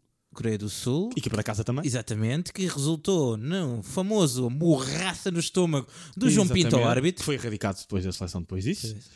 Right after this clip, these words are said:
Speaker 1: Mas agora que está lá, todos os, todos os jogos está lá
Speaker 2: Todos
Speaker 1: no
Speaker 2: os
Speaker 1: banco.
Speaker 2: jogos, mas pronto, agora já é como dirigente, já não é como jogador. Acho que ele tem um bocadinho mais calma como dirigente, como <laughs> tinha como
Speaker 1: Muito
Speaker 2: jogador.
Speaker 1: mais, é outra pessoa,
Speaker 2: É
Speaker 1: é
Speaker 2: o-,
Speaker 1: outro João
Speaker 2: é, é
Speaker 1: Pinto.
Speaker 2: um bocadinho. <laughs> Pronto.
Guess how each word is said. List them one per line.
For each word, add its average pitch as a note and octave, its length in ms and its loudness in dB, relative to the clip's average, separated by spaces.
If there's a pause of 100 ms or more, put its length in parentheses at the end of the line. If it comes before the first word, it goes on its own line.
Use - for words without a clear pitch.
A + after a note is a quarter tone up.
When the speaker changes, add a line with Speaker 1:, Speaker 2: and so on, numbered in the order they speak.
Speaker 1:
Mas B3+ 120 0
agora B3 200 2
que B3+ 80 -6
está C4 140 0
lá, B3+ 120 2
todos B3 200 -2
os, A#3+ 120 0
todos B3+ 220 -2
os B3 60 -4
jogos C4 160 2
está C4+ 100 -2
lá C4 60 2
Speaker 2:
Todos C4 140 2
Speaker 1:
no B3 60 6
Speaker 2:
os F3+ 60 6
Speaker 1:
banco. G#3+ 120 2
Speaker 2:
jogos, D#3 180 -6
mas B2 160 -2
pronto, B2+ 220 -2
agora C3 160 0
já C#3 80 0
é - 20 -2
como C#3+ 160 -2
dirigente, C#3 380 -2
já B2+ 80 -10
não B2+ 120 -12
é B2+ 60 -12
como B2+ 180 -16
jogador. G#2+ 300 -14 (340)
Acho A#2+ 140 -2
que - 60 0
ele G#2+ 60 -2
tem D3 80 0
um C3 40 -2
bocadinho C3+ 200 -2
mais B2+ 160 0
calma B2+ 240 -4
como B2+ 140 -2
dirigente, B2 400 0
como C3 140 0
<laughs> - 320 -4
tinha D#3 140 2
como E3+ 100 4
Speaker 1:
Muito F#3 180 4
Speaker 2:
jogador. - 180 0
Speaker 1:
mais, D3+ 180 -2
é E3+ 120 4
outra F3+ 260 4
pessoa, C#3 380 -2
Speaker 2:
É C3+ 40 4
Speaker 1:
é C#3+ 120 6
Speaker 2:
o-, D#3+ 60 6
Speaker 1:
outro F#3 220 6
João G3 120 2
Speaker 2:
é, G3 40 0
é - 20 -2
Speaker 1:
Pinto. B2 300 4
Speaker 2:
um - 20 -4
bocadinho. D3+ 300 0
<laughs> - 520 -4
Pronto. - 360 -6